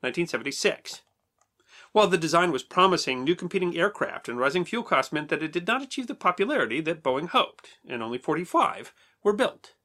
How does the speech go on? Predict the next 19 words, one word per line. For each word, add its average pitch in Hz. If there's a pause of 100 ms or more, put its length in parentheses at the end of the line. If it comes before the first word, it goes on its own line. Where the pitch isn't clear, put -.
(920)
Seven 269
forty-seven 147
S 156
P 127
dash 120
nine 135
N 139
four 143
five 131 (120)
two 175
two 117
V 127
first 170
flew 139
in 151
June 135
of 170
nineteen 123
eighty-two. 113